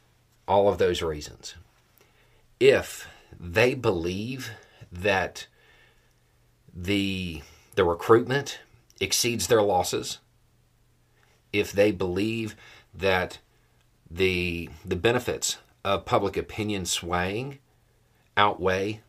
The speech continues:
the losses, then yeah, they would. See, I don't think they would stop the <laughs> negotiations, though.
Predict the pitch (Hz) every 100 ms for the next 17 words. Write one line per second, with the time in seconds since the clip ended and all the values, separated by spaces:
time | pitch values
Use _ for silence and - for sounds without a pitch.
0 | _ 92 82 85 107 143 78 - - _
1 | _ _ _ _ _ - _ _ _ _
2 | _ _ 101 110 107 92 - - - _
3 | _ _ _ _ - 78 73 87 92 92
4 | 90 95 80 76 - - _ _ _ _
5 | _ _ _ _ _ _ _ _ - -
6 | _ _ _ - - 127 139 151 147 127
7 | 101 87 - 107 95 - - - _ -
8 | - 87 80 78 - 78 85 - 78 73
9 | - -